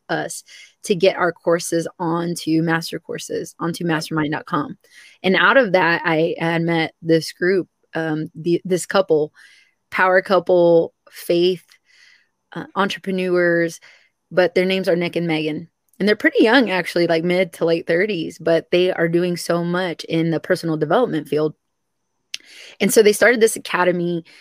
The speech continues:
I kind of jumped on board. I loved so many of the mission driven, you know, like-minded, soul-centered C E Os, entrepreneurs in there, and really just connected and clicked.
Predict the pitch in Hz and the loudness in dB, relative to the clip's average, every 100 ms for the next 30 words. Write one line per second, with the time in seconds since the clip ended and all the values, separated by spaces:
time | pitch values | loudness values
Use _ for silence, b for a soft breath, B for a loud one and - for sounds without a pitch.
0 | b b 180 185 - 202 180 165 _ _ | b b -4 -2 0 -2 -2 -8 _ _
1 | _ _ - 170 208 220 220 214 190 180 | _ _ -20 0 2 2 2 2 2 2
2 | 185 180 - - 147 180 208 240 240 196 | 2 0 -4 -6 -4 2 4 4 4 0
3 | - - 202 196 196 196 190 185 - 180 | -4 -2 -2 -2 -4 -4 -6 -8 -8 -4
4 | 175 165 170 170 165 175 185 190 - 190 | -4 -6 -8 -6 -4 -4 -4 -4 -4 -4
5 | 185 185 - b b b b 160 190 190 | -4 -6 -12 b b b b 0 4 4
6 | 180 180 180 180 175 180 170 165 156 180 | 4 2 2 2 0 -2 -2 0 2 0
7 | 175 180 175 175 175 170 170 160 - 180 | 0 -2 0 0 2 4 4 2 2 0
8 | 165 190 180 180 175 165 _ b b b | 2 -2 -2 -2 -2 -4 _ b b b
9 | b - 208 180 175 180 180 180 - 170 | b -6 0 4 6 6 4 0 -6 -6
10 | 180 196 214 175 175 165 165 165 165 170 | -4 0 -2 -2 -4 -2 -2 -4 -6 -4
11 | 180 180 220 240 185 175 - - 190 180 | -2 2 2 2 0 -2 -6 -8 -4 -2
12 | 180 180 160 165 - 175 - - | -2 -2 -4 -4 0 0 -2 -12